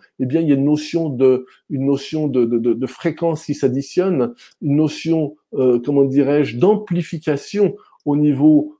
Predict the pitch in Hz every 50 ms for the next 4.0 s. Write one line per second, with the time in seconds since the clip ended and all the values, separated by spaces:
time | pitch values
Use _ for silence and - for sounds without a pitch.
0 | _ - 127 123 120 123 123 117 110 104 98 104 117 123 113 107 117 127 123 123
1 | 120 - - 160 143 - 156 151 135 110 120 123 117 123 175 220 214 - - 110
2 | - _ _ _ _ - 120 - 135 127 127 117 110 120 110 98 98 110 117 101
3 | - - - 139 127 - - 156 156 143 131 120 123 - 135 127 127 123 117 107